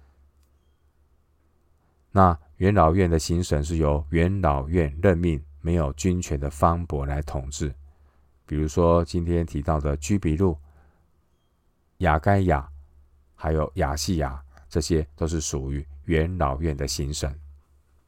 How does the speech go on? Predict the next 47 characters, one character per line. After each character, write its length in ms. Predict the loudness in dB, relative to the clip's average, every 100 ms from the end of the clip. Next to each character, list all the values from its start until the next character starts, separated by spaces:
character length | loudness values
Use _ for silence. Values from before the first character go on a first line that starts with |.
| _ _ _ _ _ _ _ _ _ _ _ _ _
至 200 | 0 4
于 160 | 6 4
藩 260 | 4 2 2
属 240 | 0 -2
国， 320 | 2 0 0 -4
则 120 | -4 -2
是 240 | 0 -2 0
罗 180 | 2 4
马 180 | 4 2
帝 200 | 0 0
国 280 | 0 -2 -4 -10
在 240 | -2 -2 -2
不 200 | 2 2
同 180 | 2 2
地 160 | 0
方 300 | 2 2 0 -6 _ -2
透 160 | 0
过 240 | 2 2 2
当 280 | 2 0 2
地 140 | 0
民 200 | 0 -2
族 240 | -2 -4 -4 -10 -2
任 200 | 2 2
命 220 | 0 -2
的 240 | -2 -4 -8 -20 -12
分 420 | 0 2 2 0
封 300 | 0 0 2
王 260 | 0 0 -6 -8
来 180 | -2 0
进 240 | 0 -2 -2
行 260 | -4 -6
治 300 | -4 -2 -2
理 160 | -2 -4
统 260 | -6 -8
治。 240 | -8 -8 -8 -10 -20 _ _ _ _ _ _ _ _ _ _ _ _ 2
当 180 | 4 6
年 220 | 4 4
主 100 | 4
耶 140 | 4
稣 300 | 4 2 0 -2 _ _ _
降 280 | 4 4 4
生 180 | 0 0
时 220 | -2 -2
的 160 | -2
犹 160 | 0 0
太 220 | 0 0
地 240 | 0 -2